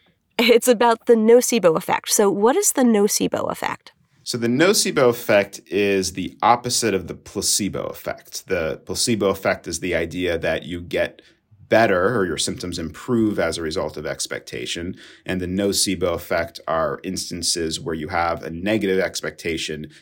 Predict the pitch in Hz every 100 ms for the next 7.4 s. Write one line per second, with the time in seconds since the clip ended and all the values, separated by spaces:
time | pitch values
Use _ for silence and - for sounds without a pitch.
0 | - - - 101 - 104 - 82 80 73
1 | 80 64 - 107 - 90 90 80 80 82
2 | 85 80 80 80 71 76 73 - - 65
3 | - - 95 - - 101 - - - _
4 | 87 85 92 85 78 76 80 101 92 87
5 | 82 - 90 78 - - 107 101 90 82
6 | 80 73 - - 67 - - 62 - -
7 | - - -